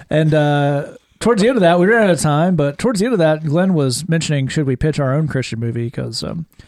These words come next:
I feel the need to repeat this. God's Not Dead made sixty-one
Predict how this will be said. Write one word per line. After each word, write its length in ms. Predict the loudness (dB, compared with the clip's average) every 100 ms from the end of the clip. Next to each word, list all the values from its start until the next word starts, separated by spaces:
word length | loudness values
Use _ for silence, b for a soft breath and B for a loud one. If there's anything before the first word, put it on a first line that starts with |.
| b b b b
I 40 | -2
feel 200 | 0 0
the 80 |
need 160 | 0 -2
to 80 | -2
repeat 360 | -4 -2 -4 -4
this. 320 | -6 -6 -8 B B -2
God's 320 | 0 0 0
Not 220 | 0 0
Dead 420 | 0 0 0 -2 -6 b
made 240 | -4 -2 -2
sixty-one 1120 | -2 -2 -2 -2 0 0 0 -2 -2 -4